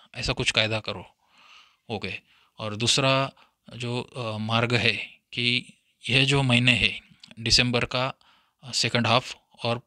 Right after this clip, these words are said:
पूरा जनवरी महीना, अगर, अ, संक्रांत जो होती है चौदह या पन्द्रह जनवरी को होती है, लेकिन ये पतंगबाजी का सिलसिला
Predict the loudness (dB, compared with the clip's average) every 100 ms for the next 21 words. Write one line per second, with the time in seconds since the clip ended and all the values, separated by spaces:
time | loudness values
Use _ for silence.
0 | -2 4 6 6 4 2 0 -2 -4 -10
1 | _ _ _ _ _ _ _ _ _ -8
2 | 2 2 2 -8 _ _ _ _ -20 -14
3 | -6 0 2 4 4 4 0 -2 -2 -4
4 | -4 -8 _ -16 -4 -2 2 4 4 4
5 | 2 -2 -2 0 0 0 -2 -4 -6 -6
6 | -8 -8 -4 -2 2 2 2 -2 -2 0
7 | 2 2 2 0 0 0 2 2 0